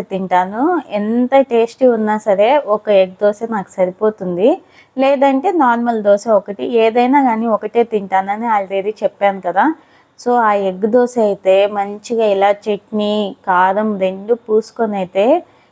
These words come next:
ప్రిపేర్ చేసుకున్నానండి. ఎంత టేస్టీగా ఉండిందంటే చాలా టేస్టీగా వచ్చింది. మెయిన్ బ్యాటర్ కూడా కరెక్ట్గా వచ్చిందన్నమాట. So ఎక్కువ పులవలేదు,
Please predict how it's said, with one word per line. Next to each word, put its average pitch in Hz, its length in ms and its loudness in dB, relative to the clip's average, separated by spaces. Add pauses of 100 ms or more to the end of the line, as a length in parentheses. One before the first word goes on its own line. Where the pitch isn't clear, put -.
(140)
ప్రిపేర్ 233 400 2
చేసుకున్నానండి. 196 880 0 (220)
ఎంత 262 360 2 (220)
టేస్టీగా 262 580 2
ఉండిందంటే 208 640 -2 (300)
చాలా 233 400 4 (120)
టేస్టీగా 214 540 2
వచ్చింది. 185 480 -2 (520)
మెయిన్ 339 380 4 (140)
బ్యాటర్ 240 360 2 (100)
కూడా 240 180 4 (160)
కరెక్ట్గా 294 640 2 (340)
వచ్చిందన్నమాట. 190 840 -6 (360)
So 240 100 2 (280)
ఎక్కువ - 380 0 (440)
పులవలేదు, 214 720 0